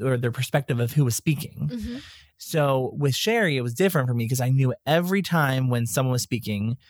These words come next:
Speaker 1: I knew who they were following along with.
Speaker 2: Yeah.
Speaker 1: And so I was really happy about that. And then when it got to the ending, I was like, "You've not only,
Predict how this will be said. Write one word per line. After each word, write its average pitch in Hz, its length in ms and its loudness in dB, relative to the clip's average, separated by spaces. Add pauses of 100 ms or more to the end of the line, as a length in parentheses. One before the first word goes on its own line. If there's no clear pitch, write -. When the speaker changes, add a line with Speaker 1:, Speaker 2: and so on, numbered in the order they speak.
(600)
Speaker 1:
I 135 100 -2
knew 135 640 2 (220)
who 180 320 2
they 151 160 2
were 131 120 2
following 113 360 2
along 95 340 -2
with. - 420 -12
Speaker 2:
Yeah. 254 260 2 (240)
Speaker 1:
And 135 80 -4
so 151 100 2
I 143 40 4
was 139 120 0
really 202 280 2
happy 147 280 0
about 120 280 -2
that. 110 280 -6 (920)
And 151 240 4
then 160 180 4
when 151 80 2
it 139 60 -4
got 170 200 2
to 139 60 -4
the 127 180 -6
ending, 143 640 0
I 139 160 2
was 139 200 2
like, 139 400 2 (720)
"You've 175 320 2
not 202 280 2
only, 190 280 2